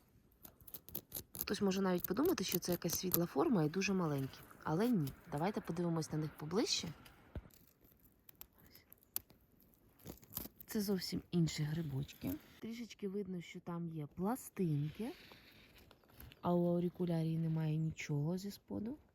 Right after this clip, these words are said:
Бачите, пластиночки. Це один з видів крепідотів. Вони дуже малесенькі. Крепідотів є видів багато. Це такі м'якенькі гриби, схожі на маленькі гливки. Неїстивні гриби, не отруйні, але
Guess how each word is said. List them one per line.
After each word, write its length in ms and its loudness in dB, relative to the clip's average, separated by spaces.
Бачите, 360 -8
пластиночки. 760 -4
Це 200 2
один 400 2
з 60 -4
видів 340 2
крепідотів. 840 -2
Вони 260 0
дуже 260 0
малесенькі. 800 -2
Крепідотів 580 0
є 140 2
видів 300 -2
багато. 600 -2
Це 240 -2
такі 200 -4
м'якенькі 580 2
гриби, 340 0
схожі 340 0
на 80 4
маленькі 420 2
гливки. 540 0
Неїстивні 640 2
гриби, 380 -2
не 160 4
отруйні, 480 2
але 260 2